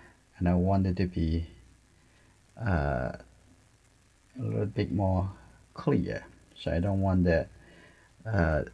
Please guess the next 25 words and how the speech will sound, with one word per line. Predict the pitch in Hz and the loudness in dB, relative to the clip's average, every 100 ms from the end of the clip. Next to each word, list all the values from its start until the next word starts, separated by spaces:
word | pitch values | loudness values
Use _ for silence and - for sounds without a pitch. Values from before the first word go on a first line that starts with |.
| - 98 | -12 -8
very | 104 110 104 | 2 4 4
clear | 104 - - 101 | 0 -2 2 2
dividing | 92 95 92 92 117 113 107 85 | 2 0 4 6 6 4 4 2
line. | 65 71 101 - - - | 0 -4 -6 -8 -18 -20
So | - - | -10 -4
a | 78 | -2
little | 95 90 | 0 0
bit | 92 90 | -2 -4
softer. | - 95 90 - 107 98 - - - - _ _ | 0 2 0 -2 -8 -8 -12 -20 -20 -20 _ _
Okay, | - - - - - _ _ _ _ - _ _ _ - | -12 -12 -12 -20 -20 _ _ _ _ -20 _ _ _ -4
that's | 98 - | -4 -2
good. | 82 - - - - _ _ _ _ _ _ - - | -2 -2 -10 -20 -20 _ _ _ _ _ _ -18 -8
Get | 85 - | -8 0
that | 90 85 | 0 0
color | - 95 85 | 0 2 4
in | 90 90 | 4 4
here. | 120 160 180 - - - - | 6 6 4 -6 -14 -14 2
I'm | 98 | 4
gonna | 101 104 | 6 8
have | 101 113 | 6 6
a | |
little | 139 196 214 151 101 | 6 8 10 12 10
bit | 98 92 | 8 6
brown | 98 104 107 | 6 8 6
color, | 98 76 64 | 6 2 0